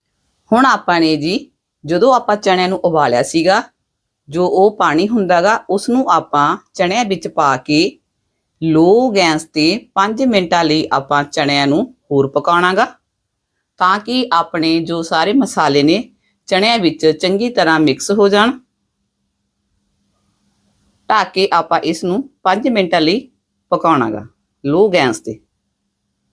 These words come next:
ਪੰਜ ਮਿੰਟ ਹੋ ਚੁੱਕੇ ਨੇ ਜੀ, ਤੁਸੀਂ ਦੇਖ ਸਕਦੇ ਹੋ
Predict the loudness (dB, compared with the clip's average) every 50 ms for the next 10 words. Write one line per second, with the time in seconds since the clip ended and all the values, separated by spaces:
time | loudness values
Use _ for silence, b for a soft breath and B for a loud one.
0 | _ _ _ _ _ _ _ _ _ _ _ _ _ _ _ _ _ _ _ _
1 | _ _ _ _ _ _ _ _ _ _ _ _ _ _ _ _ _ _ _ _
2 | _ _ _ _ _ _ _ _ _ _ _ _ _ _ _ _ _ _ _ _
3 | _ _ _ _ _ _ _ _ _ _ _ -2 0 0 0 0 0 0 0 0
4 | 0 0 0 0 0 0 -2 -6 -6 -2 0 2 2 2 2 0 -2 -4 -6 -10
5 | _ _ _ _ _ _ _ _ _ _ _ _ _ _ _ _ _ _ _ _
6 | _ _ _ _ _ _ _ _ _ _ _ _ -6 -2 0 0 2 2 0 0
7 | 0 0 0 0 2 0 0 -2